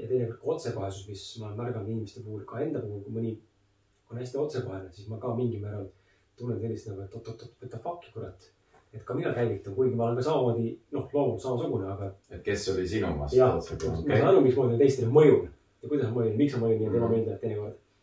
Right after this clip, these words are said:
Speaker 1: Et ma olen nagu seda teekeelust näinud. Aga siis tekib küsimus, et okei, kui ma sellisel meetodil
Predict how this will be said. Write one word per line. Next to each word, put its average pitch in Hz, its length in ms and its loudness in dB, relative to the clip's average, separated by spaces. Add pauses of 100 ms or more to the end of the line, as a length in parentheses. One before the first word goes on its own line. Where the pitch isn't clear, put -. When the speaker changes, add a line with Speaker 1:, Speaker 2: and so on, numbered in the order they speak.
(580)
Speaker 1:
Et 117 100 -8
ma 120 100 -4
olen 120 100 0
nagu 110 100 -4
seda 151 120 -12
teekeelust 143 380 0
näinud. 147 260 0 (540)
Aga 107 160 -8
siis 117 120 -6
tekib 131 220 -2
küsimus, 135 280 -2
et 107 80 -8
okei, - 300 -4 (540)
kui 117 100 -14
ma 110 60 -8
sellisel 123 400 -4
meetodil 117 580 0